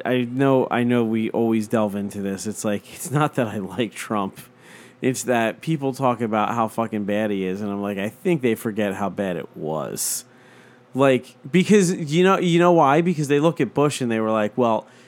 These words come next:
he was a politician. He didn't, like, he wasn't," oh, there we go. He wasn't, like,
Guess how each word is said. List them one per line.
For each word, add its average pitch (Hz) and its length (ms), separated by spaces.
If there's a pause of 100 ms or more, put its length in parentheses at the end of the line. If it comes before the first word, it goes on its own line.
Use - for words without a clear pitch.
(220)
he 170 160
was 139 200
a 113 80
politician. 117 920
He 120 200
didn't, 113 380
like, 98 360 (540)
he - 180
wasn't," 117 460
oh, 101 240
there 92 100
we 113 120
go. 117 240 (560)
He 156 180
wasn't, 143 420
like, 123 360